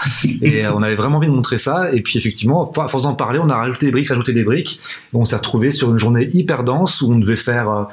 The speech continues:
Speaker 2: trois cents personnes dans la journée d'après la salle d'accueil. On s'est retrouvé à mille trois ou mille sept, je sais plus, la première année.
Speaker 1: Oula,
Speaker 2: Et on
Speaker 1: ah
Speaker 2: s'est
Speaker 1: oui.
Speaker 2: dit, dans quoi on a mis le pied ?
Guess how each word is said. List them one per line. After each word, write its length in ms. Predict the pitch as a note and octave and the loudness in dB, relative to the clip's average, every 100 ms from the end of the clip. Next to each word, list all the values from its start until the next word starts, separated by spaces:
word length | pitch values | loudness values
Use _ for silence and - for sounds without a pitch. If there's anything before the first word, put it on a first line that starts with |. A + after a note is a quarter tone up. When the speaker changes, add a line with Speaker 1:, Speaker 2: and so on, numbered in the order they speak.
| - - - | -12 -12 -6
Speaker 2:
trois 200 | D3 B2+ | -4 -2
cents 120 | C#3+ | -2
personnes 300 | C3 C#3+ C#3 | 0 0 0
dans 60 | |
la 160 | B2 A#2 | 2 0
journée 500 | A#2 A#2+ B2 B2+ B2 | 0 0 2 2 2
d'après 300 | G#2+ G#2 A#2+ | 0 -2 -4
la 80 | A2 | -2
salle 180 | A2+ G#2 | 0 0
d'accueil. 340 | G2+ C3+ F3+ | 0 0 0
On 60 | D3+ | 0
s'est 100 | G2 | -2
retrouvé 340 | - G#2 B2 | -2 0 2
à 80 | A#2+ | 4
mille 600 | A2+ B2+ C3+ C#3 C3+ C3 C3 | 4 4 4 4 4 2 0
trois 280 | - D3+ | -2 0
ou 40 | D3+ | 2
mille 180 | C#3+ B2+ | 2 0
sept, 220 | D3 C#3+ | 0 0
je 80 | A#2+ | 0
sais 120 | A#2 | 0
plus, 100 | C#3 | 0
la 40 | |
première 280 | B2 A#2 A2+ | 0 0 0
année. 340 | G#2 A2 F#3 - - | 0 0 -2 -4 -6
Speaker 1:
Oula, 160 | F3 D3+ A#2+ | -2 -2 -2
Speaker 2:
Et 60 | A2+ | -4
on 40 | |
Speaker 1:
ah 40 | A2 | -2
Speaker 2:
s'est 120 | D3+ | 2
Speaker 1:
oui. 60 | |
Speaker 2:
dit, 200 | C3 D#3 D#3 D3+ | 2 2 2 0
dans 120 | - G#2 | -4 -4
quoi 140 | F3 | 0
on 40 | |
a 40 | D#3 | 0
mis 100 | C3 | 2
le 80 | A#2 | 0
pied ? 360 | - D#3+ F#3 | 0 0 -2